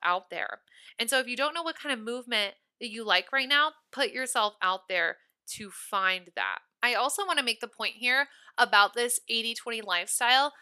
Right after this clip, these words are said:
This gives me energy to execute. Monday through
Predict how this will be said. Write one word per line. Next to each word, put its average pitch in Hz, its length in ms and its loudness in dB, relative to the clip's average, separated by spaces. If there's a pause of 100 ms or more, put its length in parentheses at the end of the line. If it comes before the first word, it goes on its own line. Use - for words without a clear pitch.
(200)
This 311 360 -2 (120)
gives 262 400 -4
me 233 380 -6 (100)
energy 240 720 -6 (160)
to - 160 -6
execute. - 640 -6 (400)
Monday 240 380 2
through 269 180 -4